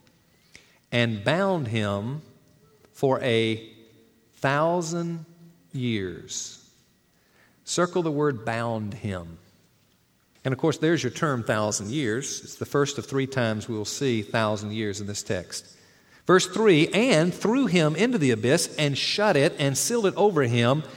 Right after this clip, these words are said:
And then these are very key words, "so that." You may circle the words, "so that he should not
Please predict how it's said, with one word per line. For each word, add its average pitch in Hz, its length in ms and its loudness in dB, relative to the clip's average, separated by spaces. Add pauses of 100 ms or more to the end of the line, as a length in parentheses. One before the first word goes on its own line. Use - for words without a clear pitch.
(220)
And 123 100 2
then 131 140 4
these 151 300 4
are 113 40 2
very 165 280 4
key 135 200 -2
words, 113 500 0
"so 170 400 2
that." 113 500 0
You 117 120 -6
may 120 160 -2
circle 151 380 -4
the 123 80 -4
words, 117 440 -4
"so 160 300 0
that 110 300 0 (2000)
he 147 180 8
should 113 440 0
not 175 500 2